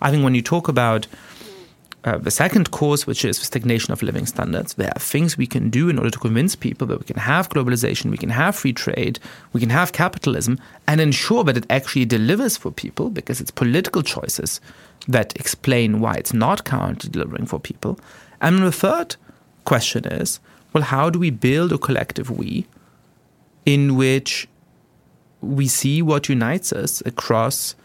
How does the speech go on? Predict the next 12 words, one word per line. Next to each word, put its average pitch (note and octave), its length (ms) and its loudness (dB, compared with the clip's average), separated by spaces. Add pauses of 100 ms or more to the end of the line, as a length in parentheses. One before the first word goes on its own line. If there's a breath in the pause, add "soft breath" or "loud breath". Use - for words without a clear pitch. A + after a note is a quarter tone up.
(360 soft breath)
racial A#2 400 0
and D#3+ 160 0
religious B2+ 380 0
and D3 120 -2
ethnic - 320 -6
lines? - 540 -6 (300)
And B2+ 180 2
part F#3 300 0
of C4+ 60 2
the E3+ 80 4
answer G#2+ 340 0
there F2+ 340 0